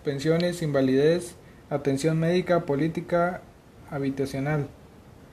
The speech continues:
En educación pública, privada, militar y especial.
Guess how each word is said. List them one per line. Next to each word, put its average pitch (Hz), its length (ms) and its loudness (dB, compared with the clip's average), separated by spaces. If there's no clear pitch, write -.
En 143 160 -4
educación 156 840 2
pública, 185 560 0
privada, 165 420 4
militar 156 600 0
y 160 60 0
especial. 147 580 -2